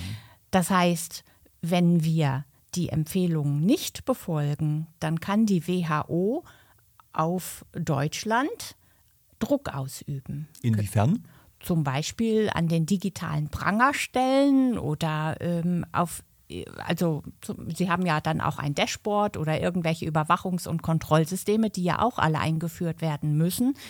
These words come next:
Speaker 1: wenn man der W H O weltweit, äh, diese Rechte und diese Macht, äh, über-, übertragen möchte.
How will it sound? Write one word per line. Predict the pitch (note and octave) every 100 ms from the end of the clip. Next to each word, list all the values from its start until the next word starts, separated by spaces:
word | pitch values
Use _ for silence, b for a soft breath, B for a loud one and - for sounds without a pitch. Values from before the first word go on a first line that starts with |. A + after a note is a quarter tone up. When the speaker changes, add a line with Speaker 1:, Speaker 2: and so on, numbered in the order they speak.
| B -
Speaker 1:
wenn | F#3
man | F3+ F3+
der | E3+ D#3+
W | E3
H | D#3+ D3+ -
O | D#3+ G3 A#3
weltweit, | D#3+ E3 G#3+ - C#3 D#3+ A3+ - B B B B
äh, | F#3+ F#3+ F3+
diese | G3 F#3+ G3+ G#3+ G#3 -
Rechte | E3+ E3 D#3 - - G#3 G3+ b b b b
und | - F#3 F3+
diese | F3+ F3+
Macht, | F#3+ E3+ - - - -
äh, | F3 E3+
über-, | - D#3+ E3+ F3 -
übertragen | G3 G3 - G#3 A3 A#3
möchte. | G3 E3 - D3